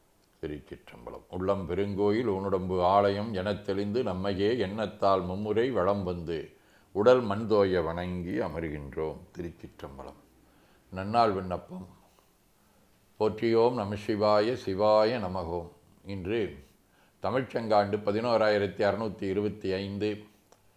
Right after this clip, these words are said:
தொல்காப்பியர் ஆண்டு ரெண்டாயிரத்தி எழுநூத்தி முப்பத்தி ஆறு, திருவள்ளுவர் ஆண்டு ரெண்டாயிரத்தி ஐம்பத்தி ஆறு, மெய்கண்டார் ஆண்டு எட்நூத்தி இரண்டு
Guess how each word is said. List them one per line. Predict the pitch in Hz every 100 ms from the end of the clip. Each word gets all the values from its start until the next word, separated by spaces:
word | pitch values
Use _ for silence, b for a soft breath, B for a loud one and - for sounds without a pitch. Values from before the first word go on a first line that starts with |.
| b b b _ _ _
தொல்காப்பியர் | 101 113 123 123 113 104
ஆண்டு | 104 101
ரெண்டாயிரத்தி | 95 113 120 113
எழுநூத்தி | 104 104 107 113 107
முப்பத்தி | 101 92 113 95 104
ஆறு, | 98 104 104 113
திருவள்ளுவர் | - 104 113 107 104
ஆண்டு | 101 101 98
ரெண்டாயிரத்தி | 92 98 107 104
ஐம்பத்தி | 101 107 98 104 104 101 98
ஆறு, | 95 101 110
மெய்கண்டார் | 101 95 104 104
ஆண்டு | 101 98 95 101 98
எட்நூத்தி | 92 92 - 113 90
இரண்டு | 98 92 98 92 98 -